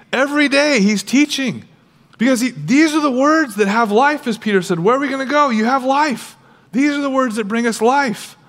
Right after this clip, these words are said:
And Jesus goes in. And it was interesting because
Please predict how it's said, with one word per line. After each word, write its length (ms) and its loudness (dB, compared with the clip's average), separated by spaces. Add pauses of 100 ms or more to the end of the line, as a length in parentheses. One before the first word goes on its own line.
(920)
And 120 -6
Jesus 320 -2
goes 340 0
in. 360 0 (2000)
And 120 -4
it 40 2
was 120 -2
interesting 600 -2
because 720 -4